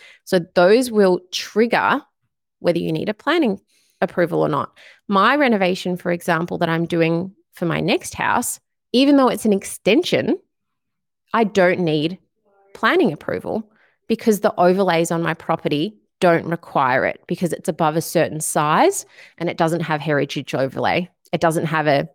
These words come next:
you know, vegetation overlay or anything else that would require that. So when you're considering doing any kind of extension, just understand what types of permits you re-,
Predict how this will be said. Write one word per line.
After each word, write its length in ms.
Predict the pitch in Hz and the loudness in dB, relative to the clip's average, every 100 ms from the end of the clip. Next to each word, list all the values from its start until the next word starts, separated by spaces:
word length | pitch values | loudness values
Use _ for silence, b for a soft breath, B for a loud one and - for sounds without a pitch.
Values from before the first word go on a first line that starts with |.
| - | -12
you 60 | |
know, 120 | 160 156 | -10 -2
vegetation 680 | 170 165 175 180 190 170 151 | -2 -2 0 2 2 2 0
overlay 340 | 147 147 139 | 0 -2 -2
or 120 | 147 | 0
anything 340 | 220 254 226 175 | 2 4 2 2
else 240 | 151 160 | 2 0
that 120 | 165 | -4
would 120 | 156 160 | -6 -6
require 560 | 156 - 147 143 143 | -8 -6 -2 0 0
that. 240 | - - - B B B B B - | 0 -2 -4 B B B B B -6
So 120 | - | 2
when 160 | 262 277 | 4 4
you're 360 | 254 233 143 - | 6 4 2 -2
considering 420 | - 208 226 220 | -2 2 4 4
doing 220 | 208 196 170 | 4 4 4
any 160 | 180 | 2
kind 260 | 202 185 175 | 2 2 2
of 80 | 160 | 2
extension, 800 | - - 156 175 - 147 214 262 | -2 -2 0 0 0 2 0 2
just 240 | 269 320 | 0 2
understand 600 | 320 294 - 185 170 170 | 2 2 2 2 4 2
what 160 | 175 - | 2 -2
types 320 | - 165 - | -2 -6 -6
of 80 | 175 | -6
permits 380 | - 170 170 - | -2 0 -2 -2
you 100 | 170 | -2
re-, 140 | 160 | -2